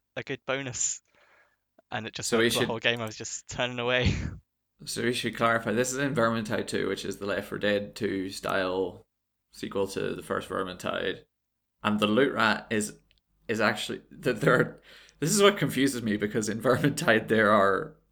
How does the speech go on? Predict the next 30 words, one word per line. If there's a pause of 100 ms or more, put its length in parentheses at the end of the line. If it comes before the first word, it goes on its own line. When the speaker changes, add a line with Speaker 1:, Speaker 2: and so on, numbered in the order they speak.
Speaker 2:
the
big
rats
with
weapons
that
wear
clothes
that
have,
like, (880)
swords
and
shields
and
daggers
and
come
after
you
with
horrible
things. (600)
Um,
and
then
there
are
also
just